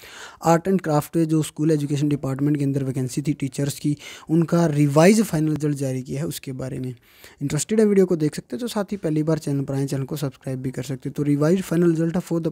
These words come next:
post of art and craft of school education department हरियाणा against advertisement छः दो हज़ार छः कैटेगरी नंबर बाईस। तो माननीय पंजाब हरियाणा हाई कोर्ट के आदेश पर ये रिवाइज रिजल्ट आया है आर्ट and क्राफ्ट टीचर का। आठ सौ सोलह पोस्ट है, जिसमें जनरल के लिए तीन सौ सतासी पोस्ट थी,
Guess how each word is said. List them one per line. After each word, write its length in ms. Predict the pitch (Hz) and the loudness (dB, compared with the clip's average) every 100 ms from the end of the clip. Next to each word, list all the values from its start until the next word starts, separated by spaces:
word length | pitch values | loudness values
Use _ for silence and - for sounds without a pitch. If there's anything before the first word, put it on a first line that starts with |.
| 160 | -4
post 260 | 147 - 165 | -6 -6 -4
of 40 | |
art 200 | 147 135 | -4 -2
and 140 | 151 151 | -4 -2
craft 220 | 135 131 - - - - | -4 -4 -8 -20 -20 -16
of 60 | - | -12
school 340 | - 196 175 | 0 4 4
education 380 | 156 156 151 160 | 2 -2 -2 -2
department 520 | 151 143 139 147 135 | -2 -4 -2 -2 -2
हरियाणा 380 | 135 147 160 143 | -2 0 0 0
against 280 | 156 190 - | 2 0 0
advertisement 540 | 151 143 139 143 160 | -2 -2 -2 0 0
छः 200 | - 175 | 0 0
दो 180 | 170 156 | 2 0
हज़ार 200 | 139 139 | 0 -2
छः 160 | - 160 | -2 -6
कैटेगरी 440 | 151 135 135 139 | -6 -8 -6 -2
नंबर 240 | 143 143 139 | 0 0 0
बाईस। 420 | 127 127 127 - - - - - - _ | -2 -4 -6 -12 -20 -20 -20 -20 -20 _
तो 60 | 156 | -2
माननीय 300 | 147 139 160 | 2 4 2
पंजाब 360 | 156 156 165 165 | 2 2 2 2
हरियाणा 220 | 160 160 | 2 2
हाई 140 | 143 | 0
कोर्ट 240 | 143 156 151 | -2 -6 -4
के 100 | 147 | -6
आदेश 280 | 139 147 | -2 -4
पर 160 | - 151 | -4 -6
ये 80 | 151 | -4
रिवाइज 420 | 139 139 147 143 | -2 -2 -2 -2
रिजल्ट 200 | 143 139 | -2 -4
आया 200 | 135 135 | -6 -4
है 100 | 143 | -2
आर्ट 240 | 143 135 | -4 -4
and 120 | 147 135 | -6 -6
क्राफ्ट 260 | 135 131 | -8 -8
टीचर 280 | 139 135 143 | -10 -8 -6
का। 120 | 147 | -2
आठ 120 | 147 | -4
सौ 100 | - | -4
सोलह 260 | 143 139 151 | -6 -2 -2
पोस्ट 320 | 147 147 - | -2 -6 -2
है, 60 | 151 | -2
जिसमें 220 | 147 147 | 2 2
जनरल 260 | 139 139 151 | 2 0 0
के 80 | |
लिए 80 | 160 | 0
तीन 160 | 151 139 | 0 -6
सौ 120 | 143 | -6
सतासी 420 | - - 131 - | -8 -8 -8 -8
पोस्ट 280 | - 147 - | -6 -8 -6
थी, 220 | - 151 | -4 -4